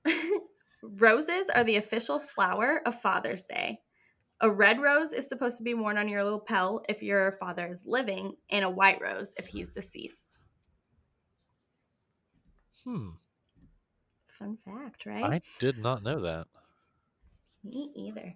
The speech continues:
Speaker 1: Father's Day was first suggested in nineteen oh nine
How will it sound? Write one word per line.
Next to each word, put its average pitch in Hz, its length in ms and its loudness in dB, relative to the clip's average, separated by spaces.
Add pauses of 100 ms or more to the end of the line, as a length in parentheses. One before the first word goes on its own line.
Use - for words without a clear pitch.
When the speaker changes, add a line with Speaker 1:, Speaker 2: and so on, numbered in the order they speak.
(600)
Speaker 1:
Father's 233 520 4
Day 240 200 4
was 220 180 2
first 214 240 0
suggested 202 560 -2
in 202 200 0
nineteen 202 440 4
oh 277 120 0
nine 190 440 0